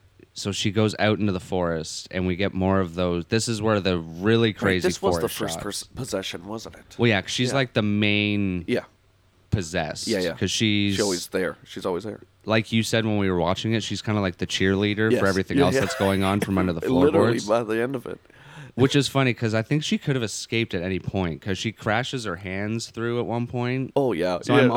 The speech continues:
Speaker 1: almost,
Speaker 2: to
Speaker 1: I
Speaker 2: squeeze
Speaker 1: almost
Speaker 2: out.
Speaker 1: think she's just having fun,
Speaker 2: Yeah, yeah.
Speaker 1: like the Deadite
Speaker 2: Exactly,
Speaker 1: version.
Speaker 2: yeah.
Speaker 1: But, yeah, so there's a very controversial part here where she's running through the forest, and the forest attacks
Speaker 2: Yes,
Speaker 1: her.
Speaker 2: yeah.
Speaker 1: And
Speaker 2: This was controversial.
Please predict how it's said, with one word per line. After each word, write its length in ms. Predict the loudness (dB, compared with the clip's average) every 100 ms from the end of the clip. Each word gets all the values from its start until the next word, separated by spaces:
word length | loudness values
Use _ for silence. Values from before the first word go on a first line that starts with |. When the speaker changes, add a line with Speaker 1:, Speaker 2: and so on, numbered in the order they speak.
| 6
Speaker 1:
almost, 260 | 6 4 0
Speaker 2:
to 60 |
Speaker 1:
I 20 |
Speaker 2:
squeeze 300 | -2 0 2
Speaker 1:
almost 200 | 6 6
Speaker 2:
out. 40 | 4
Speaker 1:
think 180 | 2 -2 -4
she's 240 | -2 0
just 140 | 0
having 240 | 0 0 -2
fun, 260 | 0 2 4
Speaker 2:
Yeah, 100 | 4
yeah. 180 | 2
Speaker 1:
like 180 | 0 0
the 80 | -4
Deadite 400 | 0 2 2 2
Speaker 2:
Exactly, 360 | 2 2 2 0
Speaker 1:
version. 180 | -2 -6
Speaker 2:
yeah. 200 | -6 -6 -8 _ _ _ _ _ _
Speaker 1:
But, 320 | 2 2 2
yeah, 200 | 0 0 0
so 160 | -2
there's 160 | -2 -2
a 40 |
very 220 | 0 0
controversial 600 | 0 -2 -2 0 -2 -4 -6
part 400 | 0 0 0 -4 _ -18
here 380 | -4 -2 0
where 140 | 0 0
she's 220 | -2 -2
running 220 | 0 0
through 120 | -2
the 40 | -4
forest, 360 | 0 0 -2
and 160 | -4 -6
the 40 | -4
forest 480 | 2 6 4 2
attacks 340 | -6 -6 -4 -2
Speaker 2:
Yes, 360 | -2 -2 -8 -12 _ -12
Speaker 1:
her. 80 |
Speaker 2:
yeah. 140 | -10 -6 -2
Speaker 1:
And 480 | 0 2 0 -4 -8 _ _ _ _ -6
Speaker 2:
This 160 | -4
was 100 | -4
controversial. 800 | -4 -4 -2 -2 -2 -4 -10